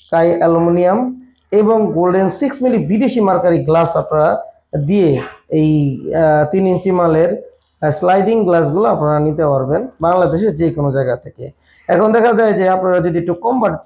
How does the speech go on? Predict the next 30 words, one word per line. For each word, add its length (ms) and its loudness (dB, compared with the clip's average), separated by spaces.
বাজেটের 400 0
মধ্যে 240 -2
নেন, 220 -2
যেমন, 340 -2
আহ, 280 0
এলকো 300 0
নেন, 240 2
হ্যাঁ, 420 0
এলকো 280 0
তো 140 0
যদি 240 2
নেন 180 2
তাহলে, 540 2
আহ, 480 2
ফাইভ 220 0
মিলি 360 0
মার্কারি 460 0
গ্লাস 280 2
নেন 160 -2
বাংলাদেশি, 640 -2
তাহলে 260 0
সেই 200 0
ক্ষেত্রে 520 0
পাঁচশো 300 0
টাকার 300 2
মধ্যে 320 0
আপনারা 480 0
এই 180 0
ধরনের 440 0
গ্লাসগুলো 580 -2